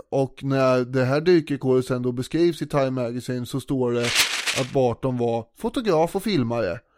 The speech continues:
Men han vill ju att det ska stå att han är uppfinnare. <laughs> Och i ingressen då så passas det dessutom tillbaka femton år till nittonhundratrettiofyra, där det står: "Under det gamla rekordförsöket var Otis Barton medhjälpare till William Beebe."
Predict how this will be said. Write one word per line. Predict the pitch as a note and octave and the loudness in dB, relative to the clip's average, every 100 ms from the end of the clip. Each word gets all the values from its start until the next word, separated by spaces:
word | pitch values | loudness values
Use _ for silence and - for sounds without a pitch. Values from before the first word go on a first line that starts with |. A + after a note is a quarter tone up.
| _ _ _ _ - G#2+ | _ _ _ _ -20 -16
Men | A#2+ E3 E3 | -8 -4 0
han | D#3 E3 | 0 0
vill | A3 A3 | 0 2
ju | G3+ | 2
att | |
det | - | 2
ska | F#3 | -2
stå | - E3 | 2 2
att | D3+ | 4
han | D3 | 0
är | D3+ | 0
uppfinnare. | - F3 - - C#3+ C3 B2 D3+ A#3 - - - _ | 2 2 0 -6 -2 -2 -2 -4 -2 -4 -6 -12 _
<laughs> | D3+ - - E3+ D3+ | -10 -10 -18 -18 0
Och | D#3 | 4
i | E3+ | 4
ingressen | E3+ E3 D3+ B2+ - F#3+ | 4 4 4 2 -2 -2
då | F3 C3+ B2 - - | 4 4 4 -2 -20
så | - - D#3 C#3+ | -6 0 4 4
passas | - F3+ F3+ - D3 C#3 | 4 2 2 0 -4 0
det | G3+ | 2
dessutom | F3+ D#3 D3 D3+ C3 C3 | 2 2 4 2 2 0
tillbaka | D#3+ C#3+ C3+ A#2+ - E3 D#3+ | 0 2 4 2 0 -2 0
femton | G3 D#3+ A#2+ - D3 | 2 2 0 -2 0
år | C3+ B2+ A#2 | 2 2 2
till | C#3 C3+ | 0 0
nittonhundratrettiofyra, | C#3 C3+ B2+ B2+ B2+ C3 B2 D3+ C3+ C3 D3+ D3 - _ _ | 0 -2 -2 -2 -2 -4 0 2 2 2 0 -2 -6 _ _
där | D3+ D3+ | 0 2
det | D3 | 2
står: | D3 C3 B2 A#2 - _ - - | 0 2 2 0 -6 _ -18 -6
"Under | F#3+ G3 | -2 2
det | G3 F#3 | 2 4
gamla | G#3 D#3 B2+ D#3+ | 4 4 4 4
rekordförsöket | A#3+ C4+ B3 F#3+ F3 D#3+ C3+ D3 | 4 4 4 4 2 2 2 0
var | C#3+ E3+ | 2 2
Otis | E3+ D#3+ F3+ | 2 2 0
Barton | D3 C3+ B2+ D3 | 2 2 2 0
medhjälpare | F#3+ D3+ A#2+ G#2 - D4 B3 | 0 -2 -2 -2 0 4 4
till | A3+ | 2
William | G#3 G3+ F#3 | 0 2 4
Beebe." | C3+ B2+ A2+ | 2 0 -2